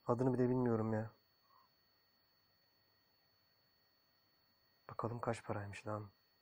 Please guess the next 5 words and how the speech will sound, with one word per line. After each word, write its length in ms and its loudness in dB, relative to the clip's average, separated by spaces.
Kaç 220 0
para 140 2
olabilir 300 -2
ki? 220 -14
Hmm, 640 -10